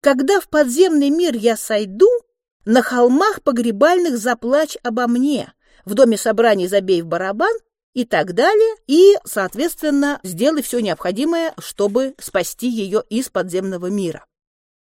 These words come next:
Причём, больше того, она советует ему пойти к нескольким богам молить о том, чтобы они помогли ему её вернуть, но её отец Энки только третий в списке.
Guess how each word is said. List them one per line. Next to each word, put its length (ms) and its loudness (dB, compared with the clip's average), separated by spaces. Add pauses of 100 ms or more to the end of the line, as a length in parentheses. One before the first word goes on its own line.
(360)
Причём, 400 2
больше 300 0
того, 440 -8
она 680 0
советует 680 -2
ему 560 -2 (160)
пойти 500 -2
к 140 -8
нескольким 680 2
богам 400 0
молить 600 -4
о 100 -6
том, 220 -8
чтобы 400 -10
они 260 0
помогли 400 -6
ему 320 -4
её 240 -6
вернуть, 480 0 (500)
но 520 6
её 340 2
отец 480 -2
Энки 480 -2 (560)
только 320 2
третий 300 -4
в 60 -10
списке. 420 -16